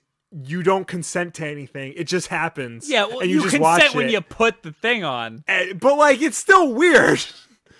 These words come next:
Speaker 1: It's
Speaker 2: Yeah.
Speaker 1: still weird and kinda gross, especially if you're the girl, and all of a sudden a dude just, like, whips this thing out and just starts going at you.
Speaker 2: But
Speaker 1: Like,
Speaker 2: you
Speaker 1: that's
Speaker 2: got,
Speaker 1: awful.
Speaker 2: th-, there's an implication there. Once you put that headset on and you know that it's porn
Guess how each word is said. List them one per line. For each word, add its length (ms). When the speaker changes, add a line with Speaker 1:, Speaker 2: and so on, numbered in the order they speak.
Speaker 1:
It's 200
Speaker 2:
Yeah. 80
Speaker 1:
still 180
weird 300
and 80
kinda 260
gross, 340
especially 500
if 100
you're 160
the 80
girl, 440
and 120
all 80
of 80
a 20
sudden 260
a 40
dude 320
just, 200
like, 420
whips 380
this 160
thing 200
out 180
and 80
just 140
starts 220
going 300
at 180
you. 120
Speaker 2:
But 80
Speaker 1:
Like, 100
Speaker 2:
you 60
Speaker 1:
that's 260
Speaker 2:
got, 80
Speaker 1:
awful. 320
Speaker 2:
th-, 160
there's 200
an 60
implication 680
there. 240
Once 200
you 60
put 160
that 160
headset 300
on 180
and 260
you 100
know 260
that 100
it's 140
porn 560